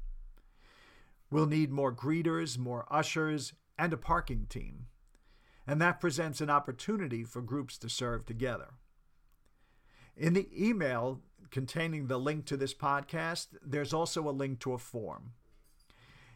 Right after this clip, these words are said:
If your group would be interested in serving together in hospitality at one or more of the four Easter Sunday services, please fill out and submit this form. Indicate what service or services you're interested in,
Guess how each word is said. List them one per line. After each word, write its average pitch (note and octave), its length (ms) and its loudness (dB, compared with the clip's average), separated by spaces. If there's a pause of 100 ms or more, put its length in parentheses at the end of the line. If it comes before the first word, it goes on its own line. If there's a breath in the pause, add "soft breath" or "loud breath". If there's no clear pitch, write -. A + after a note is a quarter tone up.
(180 soft breath)
If D#3+ 180 0
your F#3 120 8
group F3+ 340 4
would G3 140 0
be F3+ 100 2
interested E3 600 -4
in C#3+ 120 -2
serving F3 500 2
together B2 540 -2 (300)
in C#3 120 -2
hospitality C3+ 1000 4
at A#2 160 -4
one D3+ 280 2
or G#3 100 2
more E3+ 380 4
of A#2+ 120 -2
the B2+ 80 -2
four D#3 440 0
Easter D#3 320 -4
Sunday D3+ 380 0
services, B2+ 760 -4 (360 loud breath)
please G3+ 320 2
fill F#3+ 240 4
out D3+ 220 6
and G#2+ 140 -6
submit C3+ 380 -2
this A#2+ 160 -6
form. B2+ 480 -4 (720 loud breath)
Indicate F3 640 2 (140)
what D3+ 260 2
service E3 540 2
or C3 100 2
services D3 640 0
you're C3+ 140 2
interested D3+ 480 -4
in, D3+ 300 0